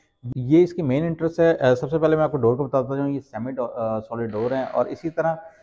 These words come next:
अब आप आएँ, इसमें, अ, काफ़ी सीएनसी का काम और पीछे ये आप देख सकते हैं, रॉक लाइट्स दी गई हैं। अ, ये व्यूअर्स, इसकी दो बाई चार की इसमें tile use की गई हैं। ऊपर आप शैंडियर देख सकते हैं, इसकी ceiling सीएनसी देख सकते हैं, बड़ी खूबसूरत किस्म की है।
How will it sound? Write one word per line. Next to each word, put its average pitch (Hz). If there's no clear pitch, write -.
अब 143
आप 151
आएँ, 147
इसमें, 147
अ, 123
काफ़ी 165
सीएनसी 156
का 165
काम 131
और 123
पीछे 127
ये 120
आप 117
देख 113
सकते 127
हैं, 123
रॉक 110
लाइट्स 110
दी 123
गई 123
हैं। 131
अ, 131
ये 139
व्यूअर्स, 165
इसकी -
दो 131
बाई 151
चार 135
की 139
इसमें 135
tile 123
use 139
की 139
गई 135
हैं। 139
ऊपर 123
आप 123
शैंडियर 117
देख 117
सकते 123
हैं, 120
इसकी -
ceiling 120
सीएनसी 120
देख 110
सकते -
हैं, 113
बड़ी -
खूबसूरत 120
किस्म 127
की 127
है। 135